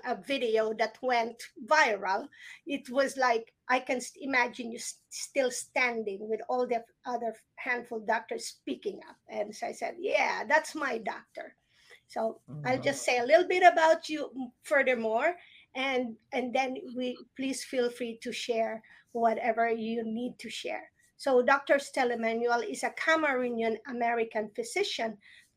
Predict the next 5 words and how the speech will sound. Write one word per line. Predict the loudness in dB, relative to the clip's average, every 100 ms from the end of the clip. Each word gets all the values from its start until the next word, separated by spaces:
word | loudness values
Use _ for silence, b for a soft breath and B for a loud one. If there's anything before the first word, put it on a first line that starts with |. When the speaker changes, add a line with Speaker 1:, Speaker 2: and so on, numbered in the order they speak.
| _
Speaker 1:
currently | 0 2 2 -4 -4
practicing | -2 -2 -2 -8 -4 -4
in | -2 -2
Houston, | -2 -2 -2 -6 -6 B B -2
but | -2